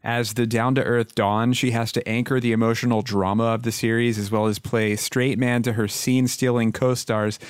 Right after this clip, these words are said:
That Sarah Bareilles is able to do all this and land punchlines of her own is something of a quiet masterpiece in sitcom performing. Sarah Bareilles is the unsung glue of Peacock's Girls Five Eva," end quote.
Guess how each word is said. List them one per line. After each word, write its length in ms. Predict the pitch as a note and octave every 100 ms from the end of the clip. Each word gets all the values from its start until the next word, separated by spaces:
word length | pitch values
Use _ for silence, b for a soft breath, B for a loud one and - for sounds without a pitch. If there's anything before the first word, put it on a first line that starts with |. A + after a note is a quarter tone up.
| B B
That 220 | A#2+ G#2+
Sarah 300 | - C3+ D3
Bareilles 440 | C3+ B2+ B2+ C3
is 120 | C3 B2
able 180 | A#2+
to 120 | A#2 A2+
do 260 | A#2 A#2
all 240 | E2 A2 A#2+
this 240 | B2+ B2
and 120 | G#2+
land 320 | G#2 A2 B2
punchlines 600 | - A#2+ B2 B2 B2 B2
of 80 | A#2
her 180 | A2 G2+
own 240 | G2 A2
is 100 | B2
something 420 | G#2+ A#2+ A#2 A2+ G#2+
of 100 | G2+
a 40 |
quiet 520 | - - A#2 B2+ -
masterpiece 840 | G#2+ G#2 A2+ - A2+ G#2 G#2+ G2+ G#2+
in 120 | G2+ -
sitcom 380 | - - G#2+ G2
performing. 640 | G#2+ G2 A2+ G#2+ G#2 F2 - B -
Sarah 320 | - A2 A2+
Bareilles 540 | A2+ G#2+ G#2+ A2 -
is 120 | G#2
the 120 | - -
unsung 540 | A2 A#2 A2+ A#2 A2 G#2
glue 580 | A2+ A#2+ E3+ A#2 F2+ - B B -
of 140 | G2+
Peacock's 540 | - F#2+ - F2+ -
Girls 320 | - G#2 F#2+ -
Five 300 | F#2 F#2 F#2+
Eva," 400 | F2+ F#2 F#2 -
end 200 | G2+ G2
quote. 360 | - A1+ A#1+